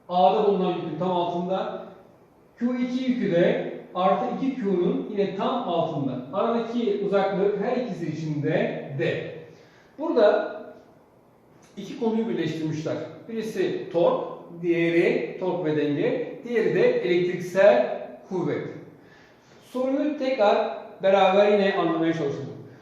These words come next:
Bu çubuk dengede nasıl kalabilir? Normalde, normalde diyelim ki Q iki eksi ise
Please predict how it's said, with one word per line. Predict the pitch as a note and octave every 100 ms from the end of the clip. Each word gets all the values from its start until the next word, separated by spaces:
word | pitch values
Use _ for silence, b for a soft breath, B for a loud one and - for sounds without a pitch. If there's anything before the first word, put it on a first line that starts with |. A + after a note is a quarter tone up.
| B
Bu | G3+ D#4 D#4
çubuk | C4+ A#3+ A#3+ A#3+ A#3+
dengede | G#3 A3 A3+ G#3+ G#3 A3+ A3+ G3
nasıl | G3+ G#3+ - F#3 -
kalabilir? | D3 C3 - - -
Normalde, | D#3 A#3 B3 C4 A3+ G#3 - - - - - D3+
normalde | F3+ F3+ D#3 C3+ - - C#3+
diyelim | E3+ F3 B3+ A#3+
ki | F#3+ -
Q | G3 F3
iki | D#3+ D#3 C3+ - - - - - - - _ - - _ - - - _ - _ _ _ _ _ _ _ _ _ _ _ _ _ - _ _ _ _ _ _ _ _ _ - _ _
eksi | G#3+ G#3 - D4+ D4+ D4
ise | - - E3+ - - -